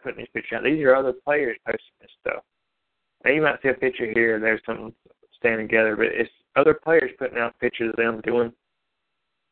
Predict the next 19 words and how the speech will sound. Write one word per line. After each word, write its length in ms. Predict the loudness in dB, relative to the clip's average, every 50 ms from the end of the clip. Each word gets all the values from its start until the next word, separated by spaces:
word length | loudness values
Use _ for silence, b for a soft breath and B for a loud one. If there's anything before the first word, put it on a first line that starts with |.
| _ 0
you 120 | 0 2
know, 120 | 2 2 2
they 120 | 4 4
use 280 | 4 2 2 -2 -2 -2
their 140 | -2 -2 -2
quotes, 400 | -2 0 2 2 2 0 -2 -4 -10 _ _ _ _ -4
grinding 440 | -2 0 2 2 2 0 0 -2 -2
out, 320 | -2 0 0 0 0 0
doing, 300 | -2 -4 -4 -4 -6 -10 -14 _ _ _ -2
working 560 | 0 0 0 0 -2 -6 -6 -6 -6 -8 -12 -16 _ _ _ _ -10 -4 -4
on 60 | -4
the 60 | -2 0
playbook, 360 | 2 2 2 2 4 2 0 2 0
such 120 | -4 -6
and 80 | -6 -2 0
such 180 | 0 0 2
different 260 | 0 -2 0 2 2
little 80 | 2 2
mottos. 500 | 4 4 6 6 6 4 2 -2 -4 -6